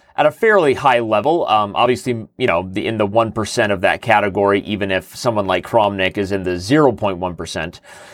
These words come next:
And I have had the experience of working really hard to prepare opening ideas that you don't get to use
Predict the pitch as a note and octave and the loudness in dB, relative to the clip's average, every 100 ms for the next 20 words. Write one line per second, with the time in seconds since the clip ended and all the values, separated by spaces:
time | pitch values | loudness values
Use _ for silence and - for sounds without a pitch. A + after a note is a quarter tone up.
0 | - - B2 A#2 A#2 - A#2 C#3+ D3+ D3 | -8 0 2 2 0 0 2 4 4 2
1 | B2 A#2+ - C#3 C3 A#2+ A2+ - A2+ A2 | 0 -4 -4 -4 -2 -2 -4 -2 2 2
2 | G#2+ G2 C3 C3 C3 A#2+ B2 A#2+ A2+ D3 | 0 0 0 0 -4 -2 0 2 2 2
3 | B2+ G#2 A#2+ - A2 B2+ B2 A#2 G#2+ C3+ | 2 -2 -10 -12 -8 0 2 2 2 2
4 | E3 C3+ A2+ A2 G2 G2+ G#2 B2 G#2+ A2+ | 2 0 0 0 0 0 0 -2 -2 -2
5 | E2 A#2 B2+ B2 A#2+ - G#2 A#2 - A2+ | -2 0 2 2 -2 -6 -4 -2 -4 -4
6 | C3 F#3 A#2 A#2 | 0 0 0 -2